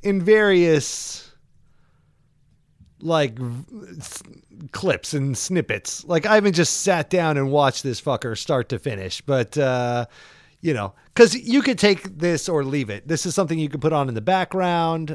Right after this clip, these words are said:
Uh, it's a trippy ass movie. I really like it. This is, uh, directed by Godfrey Reggio, a collection of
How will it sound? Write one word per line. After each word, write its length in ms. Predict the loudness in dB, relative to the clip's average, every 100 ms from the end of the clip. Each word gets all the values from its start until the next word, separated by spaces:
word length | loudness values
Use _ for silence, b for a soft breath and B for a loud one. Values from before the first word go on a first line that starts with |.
| -4
Uh, 300 | -2 0 -2
it's 160 | -4 -6
a 40 |
trippy 320 | -10 -10 -8
ass 200 | -8 -8
movie. 300 | -10 -6 -2
I 80 | -2
really 260 | 0 -2 -2
like 240 | -2 -4
it. 220 | -8 -4
This 220 | -4 -2
is, 280 | -2 -2 -4
uh, 220 | -2 -2
directed 420 | -2 -2 -2 -4 -4
by 120 | -2
Godfrey 400 | 0 0 -2 -2
Reggio, 480 | -2 0 0 0 -4 b b b
a 100 | -4
collection 600 | -2 0 0 -2 -4 -4
of 240 | -2 -2